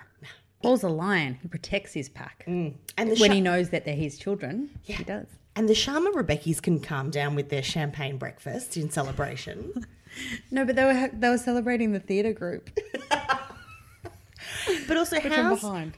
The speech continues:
Speaker 2: how's thirteen-year-old Kirsha being the voice of reason here, going, "We, we can't announce anything till twelve weeks"?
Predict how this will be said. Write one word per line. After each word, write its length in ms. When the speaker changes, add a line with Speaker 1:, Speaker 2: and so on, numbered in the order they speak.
Speaker 2:
how's 280
thirteen-year-old 680
Kirsha 400
being 180
the 60
voice 260
of 100
reason 340
here, 240
going, 240
"We, 120
we 220
can't 280
announce 340
anything 320
till 160
twelve 360
weeks"? 720